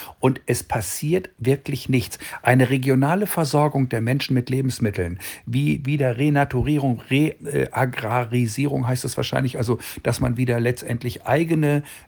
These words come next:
ähm, äh, Versorgungssysteme aufbaut und nicht nur auf Lieferketten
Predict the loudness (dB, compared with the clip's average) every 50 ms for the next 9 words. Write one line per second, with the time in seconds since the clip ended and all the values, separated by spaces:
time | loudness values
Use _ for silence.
0 | _ 2 2 4 4 4 4 2 2 0 0 0 -2 -2 -2 -2 -2 -2 0 2
1 | 2 2 2 2 2 0 0 0 -2 -4 -2 0 0 2 2 2 2 0 0 0
2 | 0 -2 -4 -2 -4 -4 -2 2 2 2 2 0 -2 -2 -2 0 0 0 -2 -4
3 | -4 -4 -6 -6 -4 -4 -6 -6 -4 -6 -8 -6 -6 -6 -6 -6